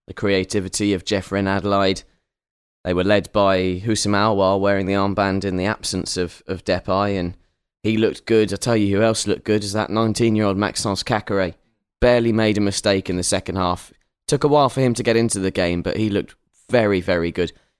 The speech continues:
Probably should have had a goal, but no one's gonna have a go at him because, you know, lack of experience and that. He's fourth. It was his fourth start in,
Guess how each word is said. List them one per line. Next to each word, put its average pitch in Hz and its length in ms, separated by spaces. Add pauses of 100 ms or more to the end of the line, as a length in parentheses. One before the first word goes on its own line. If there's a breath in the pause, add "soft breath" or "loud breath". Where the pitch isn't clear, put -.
(160)
Probably 117 460 (380)
should 151 260
have 113 120
had 110 160
a 104 40
goal, 92 340
but 95 240
no 104 140
one's 98 160
gonna 98 160
have 95 160
a 92 40
go 98 260
at - 100
him 90 240
because, 87 500
you 92 60
know, 85 180 (260)
lack 90 240
of 90 60
experience 87 640
and 90 80
that. 90 140
He's - 240
fourth. - 600
It 90 60
was 85 140
his 90 120
fourth 92 340
start 90 460
in, 80 160